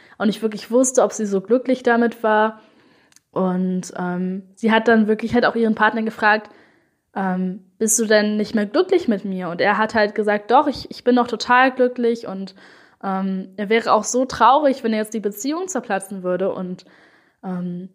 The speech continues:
anstatt ihn dann eben, äh, irgendwie anzuschreien und auf alle, aufs, bis zum Lebensende zu verfluchen und direkt Schluss zu machen, hat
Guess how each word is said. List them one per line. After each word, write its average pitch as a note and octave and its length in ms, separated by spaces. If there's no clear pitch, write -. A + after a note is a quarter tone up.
anstatt G#3 480
ihn A#3+ 200
dann A#3+ 200
eben, A3 640
äh, G3 400
irgendwie G3+ 1000
anzuschreien A#3 920
und G3 360
auf - 460
alle, A3+ 560
aufs, - 460
bis - 240
zum A3+ 120
Lebensende A#3 640
zu A3 160
verfluchen C4 580
und G#3+ 120
direkt G3 240
Schluss F4 320
zu A#3 80
machen, G3+ 460
hat - 280